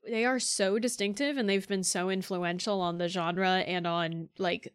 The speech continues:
like, Syndrome's Lair is, like, straight out of a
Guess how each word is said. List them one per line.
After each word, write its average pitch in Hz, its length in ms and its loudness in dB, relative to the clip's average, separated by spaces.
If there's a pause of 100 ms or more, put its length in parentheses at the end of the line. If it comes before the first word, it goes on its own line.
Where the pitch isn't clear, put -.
(140)
like, 214 200 2
Syndrome's 370 560 8
Lair 233 420 8
is, 240 240 4
like, 202 180 4
straight 226 760 6
out 185 420 6
of 160 580 0 (160)
a 208 120 8